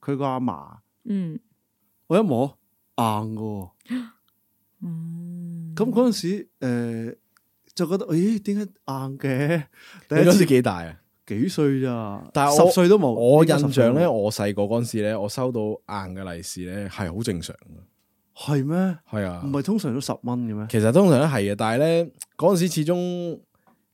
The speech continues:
Speaker 3: 誒，點講呢？可能一個，你講緊一餐 lunch，你慳起上嚟可以十蚊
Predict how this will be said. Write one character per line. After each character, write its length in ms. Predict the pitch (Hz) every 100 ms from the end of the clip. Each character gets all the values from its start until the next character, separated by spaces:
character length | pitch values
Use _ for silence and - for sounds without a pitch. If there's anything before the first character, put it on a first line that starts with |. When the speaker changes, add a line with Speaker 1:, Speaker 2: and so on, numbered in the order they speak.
| -
Speaker 3:
誒， 440 | 113 98 95 98
點 220 | - 123
講 160 | 131 123
呢？ 200 | 135 135 -
可 60 | 170
能 100 | 120
一 100 | 131
個， 560 | - 113 101 101 98 - _ _
你 100 | 120
講 220 | 123 156 165
緊 120 | 160
一 40 | -
餐 240 | 143 139
lunch， 400 | 143 135 131 -
你 80 | 113
慳 360 | - - 139 139
起 100 | 127
上 160 | 107
嚟 80 | 87
可 140 | 90 107
以 40 |
十 120 | 101
蚊 260 | 85 101